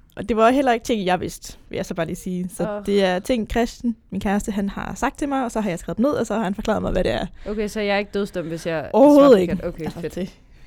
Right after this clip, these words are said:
Speaker 1: kan jeg da ikke sige. Vi har jo nogle venner, der går meget op i amerikansk
Speaker 2: Aha,
Speaker 1: fodbold, så
Speaker 2: ja,
Speaker 1: hvis de
Speaker 2: jeg
Speaker 1: lytter
Speaker 2: ved
Speaker 1: med,
Speaker 2: det
Speaker 1: så
Speaker 2: godt. <laughs>
Speaker 1: bliver det godt.
Speaker 2: Det gør det nok ikke.
Speaker 1: <laughs> Er du klar?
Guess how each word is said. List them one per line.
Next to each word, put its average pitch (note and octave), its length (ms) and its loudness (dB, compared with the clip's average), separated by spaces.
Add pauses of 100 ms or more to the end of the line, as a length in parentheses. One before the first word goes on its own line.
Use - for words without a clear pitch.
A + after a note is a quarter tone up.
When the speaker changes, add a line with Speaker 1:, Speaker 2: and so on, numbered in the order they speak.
(220)
Speaker 1:
kan - 80 -10
jeg F3 80 -8
da F3+ 60 -4
ikke F3 120 -6
sige. G#3 160 -2
Vi G#3+ 60 -4
har G#3+ 120 -4
jo G3+ 60 -2
nogle F3 160 -2
venner, F#3 180 -2
der G3 80 -4
går E3+ 120 -10
meget F3+ 300 -4
op F3 60 -6
i F3+ 40 -6
amerikansk F3+ 400 -8
Speaker 2:
Aha, G3+ 80 -4
Speaker 1:
fodbold, F#3+ 260 -2
så G3+ 60 -6
Speaker 2:
ja, G3 100 0
Speaker 1:
hvis C#4+ 100 0
de - 60 -4
Speaker 2:
jeg B3 80 0
Speaker 1:
lytter A3+ 200 4
Speaker 2:
ved G#3 60 6
Speaker 1:
med, G#3+ 80 4
Speaker 2:
det A#3 100 4
Speaker 1:
så A3+ 220 2 (540)
Speaker 2:
godt. - 320 -12
<laughs> - 40 -20
Speaker 1:
bliver G#3 160 -4
det F#3+ 160 -4
godt. F3+ 160 -6 (920)
Speaker 2:
Det - 80 -14
gør G3+ 140 -4
det E3+ 80 -4
nok F3+ 220 0
ikke. E3+ 260 -4 (340)
Speaker 1:
<laughs> B3+ 260 6 (2250)
Er - 60 -8
du A#3 140 -2
klar? C4 220 0